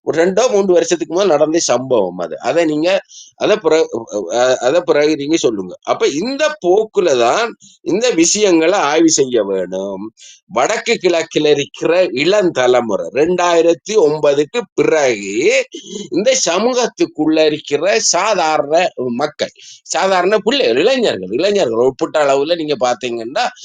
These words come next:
இப்ப ரெண்டாயிரத்தி ஒன்பதுல அஞ்சு வயசுல இருந்தவனுக்கு இன்றைக்கு பத்தொன்பது, இருபது வயசு ஆகுது. அஞ்சாறு வயசுல இருந்தவனுக்கு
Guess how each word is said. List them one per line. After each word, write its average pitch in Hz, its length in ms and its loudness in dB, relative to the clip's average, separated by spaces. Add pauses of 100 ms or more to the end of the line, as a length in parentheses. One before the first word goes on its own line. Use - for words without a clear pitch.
(220)
இப்ப 110 220 0
ரெண்டாயிரத்தி 151 440 0
ஒன்பதுல 165 260 0
அஞ்சு 160 240 2
வயசுல 147 380 2
இருந்தவனுக்கு 139 540 0
இன்றைக்கு 139 300 -2
பத்தொன்பது, 120 460 0
இருபது 110 300 0
வயசு 113 340 0
ஆகுது. 82 400 -4
அஞ்சாறு 101 380 0
வயசுல 92 340 -10
இருந்தவனுக்கு 76 680 -16